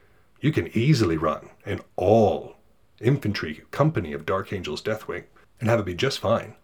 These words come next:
because the Terminators are very well armored. They can take a lot of different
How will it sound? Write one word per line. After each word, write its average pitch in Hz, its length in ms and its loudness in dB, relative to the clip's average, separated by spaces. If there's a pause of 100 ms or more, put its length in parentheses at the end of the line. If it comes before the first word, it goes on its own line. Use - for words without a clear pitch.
(480)
because 104 260 0
the 98 80 -4
Terminators 104 480 4
are 101 60 0
very 107 260 2
well 95 240 0
armored. 123 400 2
They 95 100 -2
can 95 160 -8
take 113 240 -4
a - 100 -4
lot 101 280 2
of 101 100 -2
different 98 460 0